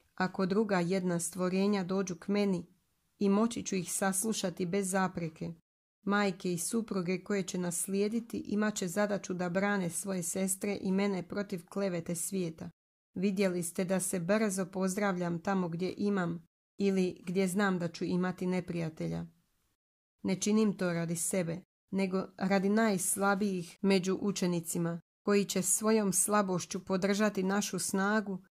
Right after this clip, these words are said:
i učiniti da bude korisna tolikim, tolikim stvorovima. "Ali rekao si da sada idemo u Cezareju. Tko je tamo?"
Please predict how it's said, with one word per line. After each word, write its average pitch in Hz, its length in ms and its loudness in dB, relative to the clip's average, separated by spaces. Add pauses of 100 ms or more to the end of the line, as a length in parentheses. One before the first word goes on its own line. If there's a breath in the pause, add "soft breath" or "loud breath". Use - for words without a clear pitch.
(240)
i 190 140 0
učiniti 202 760 4
da 180 180 4
bude 190 320 2
korisna 185 640 0
tolikim, 180 720 0
tolikim 185 560 0
stvorovima. 170 840 -2 (540)
"Ali 196 280 6
rekao 233 380 4
si 233 180 4
da 214 140 6
sada 262 380 4
idemo 240 360 6
u 202 60 0
Cezareju. 202 760 2 (380)
Tko - 200 2
je 262 120 6
tamo?" 170 440 0